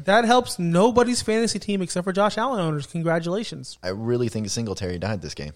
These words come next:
Speaker 1: Yeah, Singletary is Singletary. He's gonna, Singletary's gonna Singletary.
Speaker 2: I mean, Zach Moss is out. Singletary is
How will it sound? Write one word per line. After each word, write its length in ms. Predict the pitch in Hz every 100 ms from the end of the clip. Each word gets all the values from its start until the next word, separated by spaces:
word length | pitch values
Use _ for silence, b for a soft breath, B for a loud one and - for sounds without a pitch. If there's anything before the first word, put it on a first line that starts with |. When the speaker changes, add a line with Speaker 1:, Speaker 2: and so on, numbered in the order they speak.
| _ _ -
Speaker 1:
Yeah, 180 | 240 254
Singletary 580 | - 214 214 208 202 202
is 100 | 185
Singletary. 460 | 165 160 175 170
He's 180 | 151 208
gonna, 140 | 214 214 B B
Singletary's 540 | 214 262 220 220 202
gonna 160 | 180 143
Singletary. 540 | 170 185 151 139 147 _ _ -
Speaker 2:
I 60 |
mean, 240 | 110 107 95
Zach 300 | 98 110 120
Moss 240 | 107 107
is 120 | 95 -
out. 300 | 76 80 - _ _
Singletary 500 | - 107 98 98 90
is 160 | 85